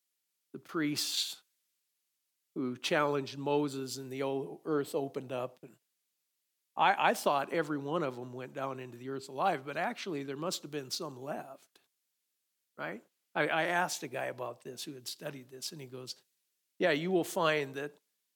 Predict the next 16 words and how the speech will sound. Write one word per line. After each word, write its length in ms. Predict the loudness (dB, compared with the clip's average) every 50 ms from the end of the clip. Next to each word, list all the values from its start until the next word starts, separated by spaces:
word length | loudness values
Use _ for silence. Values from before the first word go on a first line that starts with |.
| _ _ _ _ _
Korah, 460 | -4 0 4 4 6 6 6 4 2
the 140 | 0 0 0
sons 340 | 0 2 4 2 2 2 -2
of 140 | -6 -8 -8
Korah, 420 | -6 -2 2 2 2 2 2 0
have 260 | -2 -2 -2 -2 -2
a 60 | -4 -8
very 720 | -10 -8 -6 -2 0 0 0 0 -2 -4 -6 -8 -12 _ _ _ _ _ _ _ _ _ _ _ _ _ _ _ _ _ _ -8
reverential 1000 | 2 4 4 4 4 2 0 2 2 2 2 2 0 -2 -2 -2 -2 -4 -6 -4
awe 380 | -4 -2 -2 0 0 0 -2 -2
of 260 | -4 -6 -10 -10 -14
God 320 | -12 -8 -6 -6 -6 -6 -8 -12 -20 _ _ _ _ _ _ _ _ _ _
when 160 | -12 -10 -8
they 100 | -8 -10
write, 360 | -10 -8 -8 -8 -8 -8 -12 -14 _ _ _ _ _ _ _ _ _ _ _ _ _ _ _
because, 440 | -14 -12 -8 -8 -8 -6 -6 -8 -8